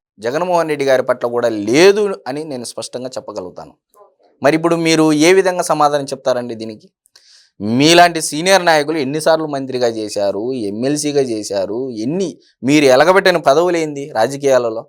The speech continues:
సింపుల్గా ఇలాంటి చర్యలు, ఇలాంటి ప్రెస్ మీట్లు పెట్టడం వల్ల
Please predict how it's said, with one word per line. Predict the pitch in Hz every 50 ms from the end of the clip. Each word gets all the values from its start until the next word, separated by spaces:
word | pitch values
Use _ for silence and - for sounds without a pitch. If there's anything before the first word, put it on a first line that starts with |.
| _
సింపుల్గా | 135 151 190 208 214 254 233 202 185 165 160 165 175 185 - _ _ _
ఇలాంటి | 131 143 165 165 175 175 180 165 175 175 156 - - -
చర్యలు, | 151 156 175 196 202 202 196 196 -
ఇలాంటి | 147 143 151 151 156 151
ప్రెస్ | 151 147 - - 135 - -
మీట్లు | 175 185 180 170 165
పెట్టడం | - 139 127 131 151 156 156 151
వల్ల | 143 127 123 123 139 165 180